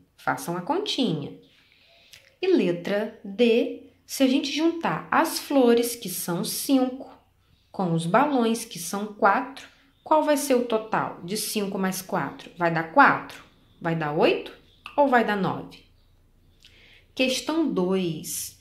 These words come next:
Desenhe a quantidade de bolas de acordo com a sua idade.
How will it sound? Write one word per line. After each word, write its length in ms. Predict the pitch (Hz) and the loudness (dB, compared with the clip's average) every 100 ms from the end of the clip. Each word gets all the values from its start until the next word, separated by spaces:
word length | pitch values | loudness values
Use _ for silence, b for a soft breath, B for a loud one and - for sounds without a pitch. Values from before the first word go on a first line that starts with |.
| b b b | b b b
Desenhe 720 | 190 285 349 254 220 202 208 | 0 2 2 2 2 2 0
a 60 | 196 | -2
quantidade 800 | - 175 165 185 165 143 143 165 | -2 -2 -2 -4 -2 -2 -4 -4
de 100 | 254 | -2
bolas 640 | 240 220 190 190 220 233 | 4 4 4 2 0 -4
de 120 | - | -2
acordo 440 | 294 285 240 220 233 | -2 0 0 0 0
com 80 | 262 | -2
a 60 | |
sua 340 | 262 - 202 214 | -2 -4 -4 -4
idade. 760 | 262 190 156 135 135 175 185 | 0 0 0 -2 -8 -12 -16